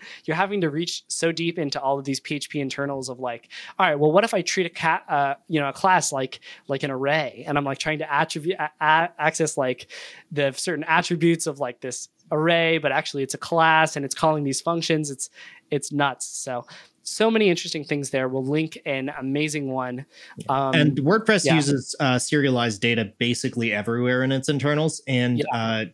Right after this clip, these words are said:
Speaker 2: built-ins handle that serialization fairly well, but a lot of plugins seek to emulate it and don't handle that serialization quite as well. So you'll end up with, you know, storing session data as an object
Speaker 1: Hmm.
Speaker 2: in cookies and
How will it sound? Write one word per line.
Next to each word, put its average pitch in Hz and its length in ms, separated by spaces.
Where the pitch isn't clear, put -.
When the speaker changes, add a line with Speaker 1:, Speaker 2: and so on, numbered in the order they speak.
Speaker 2:
built-ins 123 440
handle 135 320
that 127 160
serialization 123 680
fairly 123 300
well, 113 220
but 123 140
a - 20
lot 98 160
of 95 60
plugins 104 300
seek - 220
to 101 80
emulate 107 400
it 131 160
and 107 380
don't 202 260
handle 135 280
that 110 160
serialization 107 840
quite 104 240
as 98 160
well. 98 200
So 107 220
you'll 107 220
end 113 220
up 110 220
with, 113 260
you 113 60
know, 101 260
storing 139 380
session 135 380
data 117 240
as 113 480
an 110 320
object 120 420
Speaker 1:
Hmm. 120 40
Speaker 2:
in 113 80
cookies 104 500
and 101 340